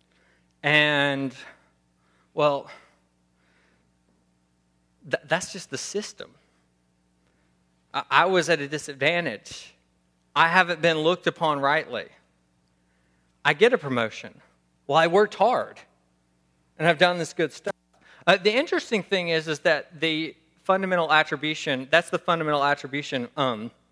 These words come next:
bias. And the interesting thing is that we tend to look at ourselves that way, but we look at other people right the opposite.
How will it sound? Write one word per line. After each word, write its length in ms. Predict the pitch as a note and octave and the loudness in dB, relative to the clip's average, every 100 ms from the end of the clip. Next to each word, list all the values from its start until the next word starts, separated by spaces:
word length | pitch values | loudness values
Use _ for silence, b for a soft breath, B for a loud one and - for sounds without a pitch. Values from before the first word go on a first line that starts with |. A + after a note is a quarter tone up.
| _ _ _ _ _ _ - - | _ _ _ _ _ _ -20 -2
bias. 500 | C3 C3+ A#2+ A#2 - B B - | 4 4 4 0 -8 B B 0
And 320 | E3+ E3 E3 - | 2 2 -4 -4
the 280 | F3 E3+ E3+ | 4 4 4
interesting 300 | C4 - B3 | 0 0 -6
thing 220 | - F3 | -4 -2
is 120 | D#3 | 0
that 260 | - D3+ - B B | 4 6 4 B B
we 120 | F3+ | 0
tend 240 | F#3+ C4+ C#4 | 2 0 2
to 40 | |
look 200 | A#3+ A3 | 2 6
at 40 | |
ourselves 440 | E3 D#3 C4 C#4+ F#3 | 6 6 4 2 4
that 180 | A3 F#3 | 2 4
way, 140 | E3 | 4
but 180 | D3+ E3 | 4 2
we 100 | F3 | 0
look 280 | F3+ C4+ F#3+ | 2 0 0
at 100 | - | 2
other 240 | A3 C4+ | 2 4
people 280 | G#3 D#3+ D3+ | 2 -2 2
right 220 | E3 F3+ | 2 2
the 120 | D3 | 2
opposite. 500 | E3+ F#3+ C#3+ - G2 | 2 2 -4 -8 -10